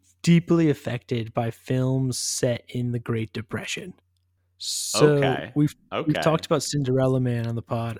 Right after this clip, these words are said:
Speaker 1: I've done Oh Brother, Where Art Thou?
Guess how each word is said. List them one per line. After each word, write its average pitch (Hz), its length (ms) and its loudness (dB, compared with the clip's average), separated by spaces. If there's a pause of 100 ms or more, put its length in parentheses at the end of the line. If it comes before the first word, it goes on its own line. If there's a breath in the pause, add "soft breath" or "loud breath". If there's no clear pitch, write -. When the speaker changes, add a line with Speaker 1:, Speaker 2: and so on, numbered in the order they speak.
(120)
Speaker 1:
I've 113 200 -12 (300)
done 160 480 4 (280)
Oh 143 160 6
Brother, 139 340 6
Where 127 200 2
Art 120 300 -4
Thou? 143 420 2